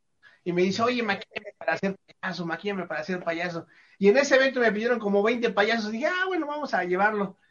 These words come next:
Y ahí hizo su debut, y ahí empezamos, eh, en este maravilloso arte, porque antes de ser payaso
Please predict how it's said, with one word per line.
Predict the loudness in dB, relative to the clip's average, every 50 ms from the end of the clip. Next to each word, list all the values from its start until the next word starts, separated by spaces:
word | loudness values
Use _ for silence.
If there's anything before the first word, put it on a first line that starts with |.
| _ _ _ -4
Y | -2 0
ahí | 0 2 0
hizo | 0 -2 -2 0
su | 2 6 6
debut, | 6 6 4 2 0 2
y | 2 0
ahí | 0 0 0
empezamos, | 0 2 2 2 2 2 0 0 0 -2 0 -2
eh, | -2 -2 -2 -4 -4 -6 _ _ _ _ _ _
en | -4 0 0
este | 0 2 2 2
maravilloso | 2 2 2 2 0 2 0 0 0 0 2 2 4 4
arte, | 4 4 4 2 0 -2 -2 -2 -4 -8 _ _ _ _ _ _ _ _
porque | -4 -2 -2 -2 -4 -4 -2 0 2
antes | 4 2 2 2 0 -2 0
de | 2 2 2
ser | 2 2 0 0
payaso | 0 2 2 2 2 2 0 -2 -2 -4